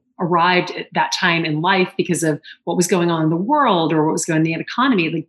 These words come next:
that is what to me is very interesting about art. But I read an article when I was in college in Vanity Fair about this place called Christie's Auction House. I had never heard of this place. I had no idea there was an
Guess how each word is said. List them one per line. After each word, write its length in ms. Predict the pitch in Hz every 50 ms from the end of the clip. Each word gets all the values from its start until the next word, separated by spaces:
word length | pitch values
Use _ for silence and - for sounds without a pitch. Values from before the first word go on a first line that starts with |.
| _
that 200 | - 277 302 320
is 120 | 285 208 196
what 240 | 185 175 156 -
to 120 | - - 180
me 520 | 185 196 208 208 196 180 165 165 165 156 _ _ -
is 100 | 165 151
very 160 | 151 151 147
interesting 320 | 151 147 151 - - 151
about 240 | 151 143 143 - -
art. 320 | 151 151 147 - - - - - - - - - - - - - - -
But 120 | 233 226
I 260 | - 220 233 208 185 190
read 200 | 226 240 277 311
an 220 | 302 240 220 - - -
article 760 | 185 208 240 277 262 - - 170 151 151 151 151 156 -
when 160 | 165 175 170 170
I 140 | 175 175
was 160 | 170 165 160 170
in 80 | 170 175 -
college 580 | - 226 226 233 208 175 160 156 151 151 - - -
in 120 | 170 165
Vanity 420 | 160 156 165 175 175 202 202 190 -
Fair 380 | 175 156 147 139 139 139 139 - - - - - - -
about 420 | 185 175 180 175 156 151 151 - - - - -
this 160 | 185 170 -
place 200 | - - 143 139
called 200 | - - 160 139 -
Christie's 440 | - - 147 135 - - 156 151 208
Auction 340 | 214 226 220 - - 180 151
House. 400 | 156 - - 139 - - - - - - - - - -
I 80 | 190 214
had 140 | 220 185 180
never 500 | 185 185 185 185 185 185 196 247 262 233
heard 240 | 214 202 170 -
of 100 | - - -
this 200 | - - - -
place. 240 | - 165 - - -
I 80 | 185
had 160 | 180 190 165
no 260 | 180 185 185 185 196 208
idea 380 | 220 208 196 202 185 185 180 -
there 120 | 170 156
was 160 | 156 156 -
an 100 | 170 -